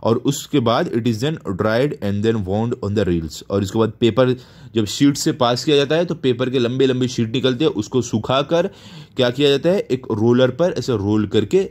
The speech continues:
रख दिया जाता है, ठीक है। अब आगे क्या है, क्वेश्चन नंबर फ़ाइव में,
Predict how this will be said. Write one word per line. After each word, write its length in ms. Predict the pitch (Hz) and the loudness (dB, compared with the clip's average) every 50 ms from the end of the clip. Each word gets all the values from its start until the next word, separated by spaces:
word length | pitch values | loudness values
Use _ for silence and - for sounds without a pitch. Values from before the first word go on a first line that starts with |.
| - - | -4 -2
रख 160 | 117 120 107 | 0 0 0
दिया 220 | 95 92 98 90 82 | 0 0 0 0 0
जाता 260 | 82 80 76 - 82 | 0 -4 -4 -6 -8
है, 240 | 78 76 82 95 - - - | -8 -6 -8 -12 -14 -8 -2
ठीक 160 | 131 127 139 | -2 2 2
है। 200 | 208 226 - - _ _ _ _ _ _ - - _ - | 2 0 0 -6 _ _ _ _ _ _ -20 -20 _ -6
अब 140 | 104 107 113 | -2 0 0
आगे 180 | 113 117 123 | 2 2 2
क्या 100 | 123 143 | 2 0
है, 60 | 143 139 | 0 0
क्वेश्चन 220 | 135 120 - 131 | -2 -4 -4 -4
नंबर 140 | 127 131 127 | -4 -4 -4
फ़ाइव 320 | - - 117 117 117 123 | -2 0 0 0 0 -2
में, 140 | 143 160 190 | -4 -6 -6